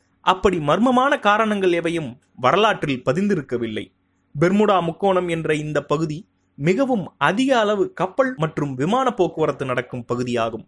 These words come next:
இவ்வழி மூலமாக அமெரிக்கா, ஐரோப்பா மற்றும் கரிபியன் தீவுகளில் இருக்கும் துறைமுகங்களுக்கு கப்பல்கள் செல்கின்றன. கூடவே விமானங்களும் பறக்கின்றன. பொதுப்புத்தியின்படி இங்கே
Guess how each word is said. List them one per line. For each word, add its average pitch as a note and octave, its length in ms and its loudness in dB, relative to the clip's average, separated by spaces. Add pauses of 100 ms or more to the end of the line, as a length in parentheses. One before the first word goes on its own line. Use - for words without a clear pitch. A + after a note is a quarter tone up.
(180)
இவ்வழி D#3+ 420 2
மூலமாக E3+ 600 2 (420)
அமெரிக்கா, C#3+ 540 2 (460)
ஐரோப்பா E3 560 2 (360)
மற்றும் G#3 400 0
கரிபியன் A#3+ 580 0
தீவுகளில் F#3 480 0
இருக்கும் D#3 360 -6
துறைமுகங்களுக்கு E3+ 840 -2 (440)
கப்பல்கள் D3 520 -2
செல்கின்றன. A#2+ 520 -8 (500)
கூடவே C#3+ 400 0 (420)
விமானங்களும் F#3 760 2
பறக்கின்றன. B2 580 -4 (640)
பொதுப்புத்தியின்படி G3+ 840 0 (520)
இங்கே G#3 280 2